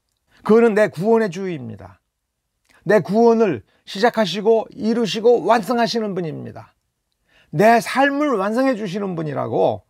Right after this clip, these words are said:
성경은 가르치고 있습니다. 내 사-, 삶의 주도권을 누가 가지고 있어야 되는 거예요?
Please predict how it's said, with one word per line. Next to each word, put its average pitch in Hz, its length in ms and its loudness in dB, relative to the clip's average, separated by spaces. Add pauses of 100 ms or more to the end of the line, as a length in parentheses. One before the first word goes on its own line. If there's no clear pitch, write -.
(220)
성경은 240 480 -4
가르치고 214 440 -2
있습니다. 123 580 -10 (160)
내 254 180 4
사-, 208 160 -2
삶의 226 420 -4
주도권을 220 640 -4
누가 226 220 0
가지고 226 320 0
있어야 196 280 -6
되는 170 280 -8
거예요? 160 280 -10